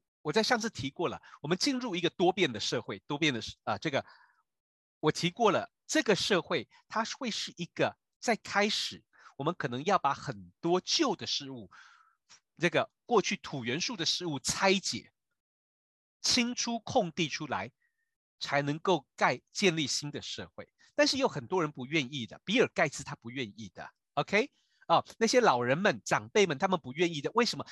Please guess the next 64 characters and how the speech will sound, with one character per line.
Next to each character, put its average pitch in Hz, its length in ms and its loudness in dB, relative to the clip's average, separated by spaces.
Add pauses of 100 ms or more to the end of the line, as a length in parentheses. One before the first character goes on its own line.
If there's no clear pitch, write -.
(180)
他 247 100 2
们 262 80 4
所 - 180 0
仰 104 340 -4
赖 202 180 4
的 - 100 -4
习 - 220 -4
惯 156 200 2
是 170 220 -4
物 190 220 -4
质 - 200 -6
的 113 120 -8
社 - 280 -2
会。 - 280 -10 (960)
你 185 100 2
去 311 140 0
看 285 180 6
看 262 140 2
年 180 180 2
轻 220 160 -2
的 190 80 -2
一 139 120 -4
辈， 180 220 2 (160)
你 - 80 -8
去 269 140 0
看 262 140 2
看， 254 180 2
如 - 80 -2
果 214 140 2
你 170 100 -2
有 175 100 2
子 127 360 -6
女， 151 200 -4 (220)
如 208 140 -2
果 233 100 2
你 170 140 -2
有 180 220 0
二， 214 240 2
年 156 200 0
轻 208 220 -2
十 214 180 -2
几 - 160 -8
岁、 143 340 -2 (140)
二 220 100 4
十 175 140 -2
几 - 160 -8
岁 180 180 -2
的 135 80 0
子 113 300 -8
女， 120 220 -10 (1700)
他 302 140 2
们 285 100 0
的 254 60 4
观 247 280 4
念 262 200 0
跟 226 260 2 (160)
我 147 240 -2
们， 117 260 0
甚 226 200 0
至 214 100 -6
跟 208 220 -2
过 247 240 -2
去 - 180 -2
的 135 240 0